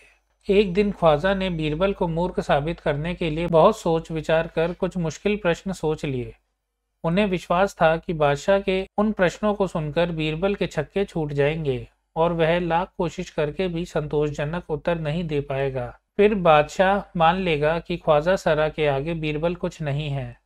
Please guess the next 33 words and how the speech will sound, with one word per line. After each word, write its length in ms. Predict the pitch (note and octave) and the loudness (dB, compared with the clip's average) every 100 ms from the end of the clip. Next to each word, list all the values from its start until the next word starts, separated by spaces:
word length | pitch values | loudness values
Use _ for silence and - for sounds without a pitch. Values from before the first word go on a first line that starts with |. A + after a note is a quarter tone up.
| _ _ _ _ | _ _ _ _
ख्वाजा 500 | _ D3+ C#3+ D#3+ G3 | _ 4 4 4 2
साहब 480 | - D3 D#3 F3+ _ _ _ - | 2 2 2 -2 _ _ _ -4
अचकन 400 | D#3+ - G3 G3+ | -4 -2 0 0
पगड़ी 360 | G3 D#3 D#3 F3 | 0 0 0 -2
पहनकर 600 | F3 C#3+ C#3+ C#3+ E3 F3 | -2 -2 -2 -2 -2 -2
दाढ़ी 380 | D3+ C#3+ D3+ F#3+ | 2 2 2 -2
सहलाते 540 | E3 D3 C3+ C3 F#3+ | 0 0 0 -2 -2
हुए 340 | E3 C#3+ D3 F3 | 0 2 0 -2
अकबर 340 | D3 C#3+ E3 F3+ | -6 -4 -4 -4
के 140 | F3 | -4
पास 300 | D3+ D#3 D#3+ | -2 -2 -2
पहुंचे 500 | - C#3 B2 C#3 A#2+ - _ _ _ _ _ - | -2 -4 -4 -6 -8 -10 _ _ _ _ _ -4
और 100 | E3 | -4
सिर 240 | - G3+ | 0 -2
झुकाकर 520 | F#3+ E3+ D3+ C#3+ C#3+ E3+ | 0 -2 0 -2 0 -4
बोले, 460 | D3 C3 B2+ - - _ _ _ _ - | -2 -2 -2 -6 -10 _ _ _ _ -6
"बीरबल 400 | D3+ D3 D3 F#3 | -2 -2 0 0
बड़ा 240 | E3+ D#3+ | 2 2
बुद्धिमान 640 | F3+ D3 C3+ D3 D3+ F3+ E3+ | 2 0 0 -2 -2 -2 -2
बनता 320 | D3 C3 D#3 | -2 -2 -2
है, 320 | C#3+ B2+ A2+ _ _ _ _ _ _ _ - | -2 -4 -8 _ _ _ _ _ _ _ 4
आप 200 | D#3 G3 | 4 4
भी 260 | F3 F#3+ | 2 0
उसकी 300 | G3 D#3+ - | 0 -2 -2
लंबी 360 | F#3 D#3+ D#3+ G3 | -2 0 0 0
चौड़ी 320 | F#3+ D#3 F3 | 2 2 2
बातों 380 | D#3+ C#3+ D3 F#3 | 2 2 2 -2
के 120 | F3+ | -2
धोखे 360 | D3+ C3+ D#3 F3+ | 0 0 0 -4
में 180 | E3+ | -2
आ 140 | D3+ C#3 | -2 -2
जाते 340 | C3+ B2+ - | -2 -4 -4
हैं। 300 | D#3 C3+ A#2 | -6 -6 -10